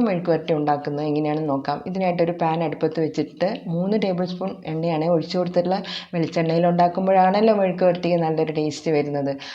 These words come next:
അതുകൊണ്ട് മൂന്ന് ടേബിൾ സ്പൂൺ എണ്ണ ഒഴിച്ച് കൊടുത്തിട്ടുണ്ട്. എണ്ണ ഒന്ന് ചൂടായിട്ടുണ്ട്. അപ്പോൾ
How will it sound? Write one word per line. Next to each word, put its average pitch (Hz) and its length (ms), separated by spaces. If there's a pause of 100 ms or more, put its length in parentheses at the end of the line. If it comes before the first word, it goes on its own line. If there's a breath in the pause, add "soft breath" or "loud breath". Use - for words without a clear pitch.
(100)
അതുകൊണ്ട് 160 300 (100)
മൂന്ന് 160 260
ടേബിൾ 151 280
സ്പൂൺ 226 200 (100)
എണ്ണ 160 240
ഒഴിച്ച് 139 220
കൊടുത്തിട്ടുണ്ട്. 143 560 (220)
എണ്ണ 170 240
ഒന്ന് 165 240
ചൂടായിട്ടുണ്ട്. 160 600 (420 loud breath)
അപ്പോൾ 247 140